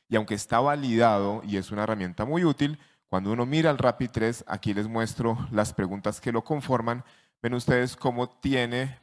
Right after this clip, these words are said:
prácticamente un gran peso el componente funcional del paciente y estas son las últimas dos preguntas de rapid tres.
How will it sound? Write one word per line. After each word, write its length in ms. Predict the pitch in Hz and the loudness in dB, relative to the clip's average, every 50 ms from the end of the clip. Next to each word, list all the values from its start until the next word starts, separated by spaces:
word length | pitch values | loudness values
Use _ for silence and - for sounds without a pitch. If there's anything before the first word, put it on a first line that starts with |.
| _ | _
prácticamente 1000 | _ 123 120 120 - - 135 120 - 117 104 101 98 95 92 90 - 120 135 131 - - _ _ | _ 2 2 2 2 0 -2 -2 0 -4 -2 -2 -2 -4 -4 -6 -6 -6 -6 -6 -10 -16 _ _
un 140 | 107 107 98 | -10 -8 0
gran 340 | 95 110 131 147 147 139 - | 4 4 4 4 2 -2 -4
peso 300 | - 147 131 - - 117 | -4 -2 -2 -2 -4 -8
el 80 | - | -6
componente 440 | - 107 95 - 98 92 92 90 110 | -6 -6 -4 -2 -2 -2 -2 -4 -6
funcional 600 | - - 117 110 107 - - 107 90 95 95 92 | -6 -6 -8 -8 -8 -6 -6 -4 -2 -2 -2 -2
del 160 | 101 107 107 | -2 -4 -2
paciente 600 | - 127 151 - 185 165 135 123 113 - 135 139 - - _ _ _ _ _ | -2 -2 -2 -2 -4 -4 -4 -4 -4 -6 -8 -8 -8 -14 _ _ _ _ _
y 140 | 131 120 | 0 0
estas 240 | 113 110 - 117 110 | 2 2 2 -2 -2
son 140 | - 120 107 | -2 -4 -4
las 160 | 110 110 - | -4 -2 -2
últimas 420 | 113 107 - 113 110 107 104 101 85 | -4 -2 -2 -4 -2 -2 -2 -2 -2
dos 180 | 98 90 - | -6 -6 -6
preguntas 440 | - 101 101 92 98 95 - 101 101 | -6 -6 -6 -6 -6 -4 -2 -2 -2
de 80 | 101 95 | -2 -2
rapid 300 | 92 85 - - 104 - | -2 -4 -2 -4 -4 -2
tres. 320 | - 104 90 76 - - | -2 -2 -2 -2 -6 -10